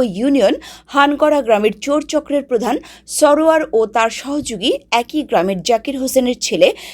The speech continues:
সুফিয়ান হোসেন ও রবিউল হকের ছেলে রিয়াদ হোসেনের বিরুদ্ধে। এই চক্রটির বিরুদ্ধে এলাকায় বিভিন্ন জায়গায় চুরি করার অভিযোগ রয়েছে বলে স্থানীয় গণ্যমান্য ব্যক্তিবর্গ বলেন।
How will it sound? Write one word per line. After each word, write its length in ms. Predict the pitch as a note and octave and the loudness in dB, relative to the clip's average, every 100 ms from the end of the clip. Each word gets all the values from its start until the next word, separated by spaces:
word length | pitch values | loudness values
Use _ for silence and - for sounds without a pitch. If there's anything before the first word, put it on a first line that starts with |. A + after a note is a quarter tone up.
| - | -14
সুফিয়ান 440 | - D#4 D#4+ D#4+ C#4 | -4 -2 0 0 0
হোসেন 360 | B3 - C4+ - | -2 0 -2 0
ও 80 | G#3 G#3+ | 2 4
রবিউল 380 | A3+ C4 D4 D4 | 4 0 0 -2
হকের 340 | B3 A3+ A#3+ - | -6 -10 -10 -6
ছেলে 260 | G#3 E3 E4+ - - - | 0 0 0 -6 -18 -8
রিয়াদ 360 | A3 C4+ D4 C4+ | 0 2 2 2
হোসেনের 500 | - A3+ A#3+ G#3+ F#3+ | 0 0 0 -2 -2
বিরুদ্ধে। 420 | F3+ E3+ E3+ G#3 - - _ _ _ _ _ - - _ - | -2 -2 -2 0 0 -2 _ _ _ _ _ -20 -20 _ -2
এই 120 | F4 | 2
চক্রটির 480 | F4+ F4 G4 G4 C#4 | 2 2 2 2 2
বিরুদ্ধে 400 | D#4 E4+ E4+ D#4+ - | 0 -2 -4 -4 0
এলাকায় 400 | A#3+ A3+ A#3 G3 A3+ | 2 4 2 0 -4
বিভিন্ন 260 | B3 C4 C#4 | -2 -2 0
জায়গায় 500 | G#3 F3+ F3 F3+ B4+ - - - | 0 2 4 2 2 -4 -20 -8
চুরি 260 | D#4 E4+ F4 | 0 2 2
করার 300 | D#4 C#4+ C#4+ | 2 0 0
অভিযোগ 360 | G#3+ A3 B3+ A3 | -2 -2 -4 -2
রয়েছে 300 | A#3 D4 C#4 | 0 0 -2
বলে 200 | F3+ F3 - - _ | -2 0 0 -4 _
স্থানীয় 420 | - C4 C4+ C4+ | -6 -2 0 0
গণ্যমান্য 560 | F#3+ B3 C4+ C4 A#3 A3 | 0 0 2 2 0 0
ব্যক্তিবর্গ 560 | F3+ F3+ G3 F#3+ F3+ E3+ | -2 -2 0 2 2 -2
বলেন। 320 | E3+ D3+ | -4 -4